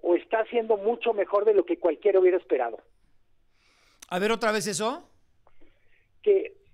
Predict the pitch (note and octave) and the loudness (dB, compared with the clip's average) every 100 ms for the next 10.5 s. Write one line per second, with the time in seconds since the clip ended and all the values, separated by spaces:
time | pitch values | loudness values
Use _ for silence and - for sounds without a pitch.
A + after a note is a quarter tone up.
0 | - G3+ G3+ F#3 A#3 D4 D4 D4+ A#3+ C#4+ | -10 -2 0 0 -2 -2 -2 -4 -2 -6
1 | - C4+ C4 B3+ B3 A#3+ C4 B3+ G3 E3 | -4 -2 0 2 0 0 -4 -2 0 0
2 | G3 A3 A#3 G#3+ F#3 F#3+ A3+ A#3 A#3 F#3+ | -2 -2 -4 -6 -8 0 0 2 2 2
3 | D#3 G3+ G#3 G#3+ - F#3 - A3+ A3+ A3+ | 0 -2 0 0 0 -12 -10 -12 -6 -4
4 | A#3 A#3 A#3 A#3 - F#3 - - D#3+ F3 | -2 -2 -2 -4 -4 -6 -6 -6 -4 -4
5 | A#3+ B3+ A3 G#3 G3+ _ _ _ - F#3 | -6 -6 0 0 0 _ _ _ -12 -6
6 | A#3 G3+ F#3 D#3+ - A#3+ A#3+ A#3 G3+ E3+ | -4 0 -2 -2 -4 -4 0 2 2 2
7 | - G#3 G3+ F3+ G3+ F#3 E3+ F3 A3 G#3+ | 0 -2 -4 -6 -6 -4 -4 0 0 2
8 | G#3 B3+ - _ _ _ _ _ _ _ | 0 0 -4 _ _ _ _ _ _ _
9 | _ _ - F3+ F3+ F3 F3+ G3 G3+ A3+ | _ _ 0 4 6 4 0 -6 -2 0
10 | A3+ G#3+ C4+ C4 B3+ | 0 -2 -2 0 -2